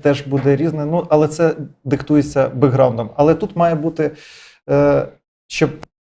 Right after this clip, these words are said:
ми всі дивилися в одному напряму, і у нас, знаєте, є таке порівняння у менеджменті, це, м, ефект, е, він дорівнює,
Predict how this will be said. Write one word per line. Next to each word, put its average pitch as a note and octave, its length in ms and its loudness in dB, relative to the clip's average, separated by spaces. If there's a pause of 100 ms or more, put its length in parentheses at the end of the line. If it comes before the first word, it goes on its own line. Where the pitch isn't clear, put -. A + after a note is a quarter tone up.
(200)
ми E3 260 0 (140)
всі - 180 -2
дивилися D3 440 2
в C3 80 2
одному D3 320 -2
напряму, E3 460 -2 (180)
і D#3+ 420 -2 (880)
у D#3 80 -6
нас, D#3 400 -2
знаєте, D3 420 -2
є D3 140 2
таке C#3 380 0
порівняння D3 600 -2
у C#3 100 -4
менеджменті, C3 600 -2
це, C#3 300 -4 (520)
м, C#3 280 0
ефект, F#3 500 0
е, D3 200 4
він C#3+ 400 -4
дорівнює, D3+ 760 0